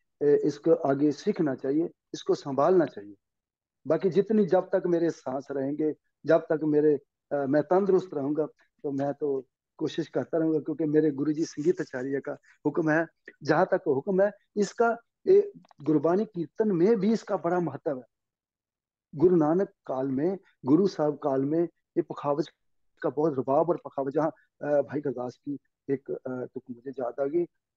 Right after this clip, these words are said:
अ, "घर घर बाबा गाविए वजन ताल मृदंग रबाबा", जिनको मृदंग और रबाबे बजती थी, हैं? और एक और गुरु अर्जन देव पातशाह का शब्द है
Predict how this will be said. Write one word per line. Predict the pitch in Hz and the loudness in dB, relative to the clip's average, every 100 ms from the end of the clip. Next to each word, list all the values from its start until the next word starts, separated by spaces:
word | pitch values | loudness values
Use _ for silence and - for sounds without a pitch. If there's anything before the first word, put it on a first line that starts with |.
| _ | _
अ, | 143 147 139 _ _ - - _ _ _ _ _ _ _ | -6 -4 -4 _ _ -20 -20 _ _ _ _ _ _ _
"घर | 196 180 | 4 4
घर | - 208 | 4 2
बाबा | 160 147 147 | 4 4 4
गाविए | 151 156 156 202 | 4 4 4 4
वजन | 147 151 208 202 | 2 0 0 -2
ताल | - 135 151 | -4 -4 -2
मृदंग | 143 123 196 | -4 -2 0
रबाबा", | 170 120 113 110 113 | -2 -4 -10 -10 -12
जिनको | 113 131 156 | -10 -6 -4
मृदंग | 131 120 143 170 | -4 -4 -2 0
और | 175 160 | 0 -2
रबाबे | 117 117 127 160 - _ _ | -4 -8 -6 -6 -8 _ _
बजती | 123 127 - 180 | -2 -2 0 0
थी, | 190 202 - _ _ _ 123 | 0 -4 -6 _ _ _ -4
हैं? | 165 254 _ _ - | -4 -6 _ _ 2
और | 160 165 156 - - | 4 6 2 -2 0
एक | 165 165 | 2 4
और | 165 165 | 4 4
गुरु | 156 156 | 4 2
अर्जन | 156 190 | 2 0
देव | 151 139 | -2 -4
पातशाह | 131 131 131 | -6 -6 -10
का | - | -12
शब्द | 131 127 127 | -10 -6 -2
है | 151 | 0